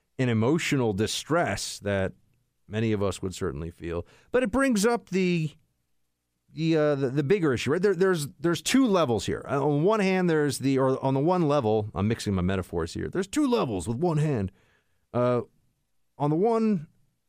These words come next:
on the one, <laughs> you have the ineptitude of the Hawaii state government with this system, and they messed up big time.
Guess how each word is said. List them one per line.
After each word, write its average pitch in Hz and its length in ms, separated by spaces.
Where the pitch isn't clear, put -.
on 175 100
the 208 60
one, 160 420
<laughs> - 60
you 135 240
have 127 680
the 117 500
ineptitude 156 680
of 131 140
the 120 120
Hawaii 123 380
state 117 300
government 110 340
with 104 140
this 104 160
system, 107 520
and 101 120
they 104 80
messed 98 340
up - 140
big 73 180
time. - 240